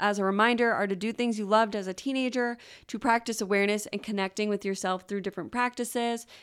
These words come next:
including journaling and meditating, to begin releasing any of those difficult feelings that you still have, and to be kind to yourself. Again, if you'd like some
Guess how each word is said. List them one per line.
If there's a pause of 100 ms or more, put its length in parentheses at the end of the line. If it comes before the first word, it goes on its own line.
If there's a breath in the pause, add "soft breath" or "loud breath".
including
journaling
and
meditating, (360 loud breath)
to
begin
releasing
any
of
those
difficult
feelings
that
you
still
have,
and
to
be
kind
to
yourself. (500)
Again,
if
you'd
like
some